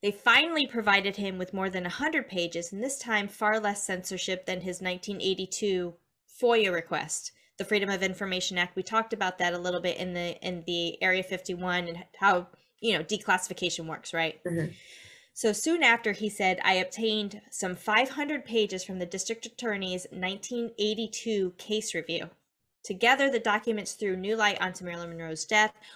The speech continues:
Speaker 1: one of the most enduring mysteries of the twentieth century." The
Speaker 2: Wow.
Speaker 1: dis-, district attorney's nineteen eighty-two review opened up a formal request for investigation with a possible quote-unquote murder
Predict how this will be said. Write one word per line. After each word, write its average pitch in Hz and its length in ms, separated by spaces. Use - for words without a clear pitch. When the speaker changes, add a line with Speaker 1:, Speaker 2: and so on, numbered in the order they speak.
Speaker 1:
one 208 160
of 196 80
the 190 100
most 202 300
enduring 190 480
mysteries 170 460
of 160 160
the 170 80
twentieth 156 400
century." 151 560
The 208 60
Speaker 2:
Wow. 202 120
Speaker 1:
dis-, 226 220
district 277 340
attorney's 247 460
nineteen 233 360
eighty-two 220 800
review 202 460
opened 202 320
up 185 240
a 190 100
formal 247 400
request 254 400
for 226 80
investigation 190 840
with 190 120
a 202 60
possible 196 500
quote-unquote - 580
murder 190 600